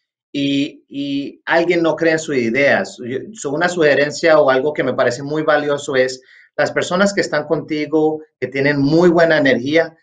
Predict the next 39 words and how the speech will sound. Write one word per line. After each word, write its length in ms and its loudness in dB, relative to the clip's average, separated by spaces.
es, 260 -2
es 160 -2
casi 280 2
más 260 6
importante 540 0
la 160 2
energía 840 2
que 120 0
te 200 0
hablan 500 0
sobre 340 0
su 180 -6
proyecto, 600 -2
sobre 340 0
la 140 0
idea, 480 -2
que 120 -4
el 140 -4
proyecto 540 -2
en 100 -2
sí. 380 -4
Si 180 0
alguien 320 4
habla 560 2
con 160 -2
mucha 220 0
energía, 380 0
"Vamos 280 0
a 180 2
ir 180 0
a 80 2
redes 320 0
sociales 680 -2
y 100 -6
vamos 240 -2
a 80 -4
ser 160 -6
los 120 -2
mejores", 520 0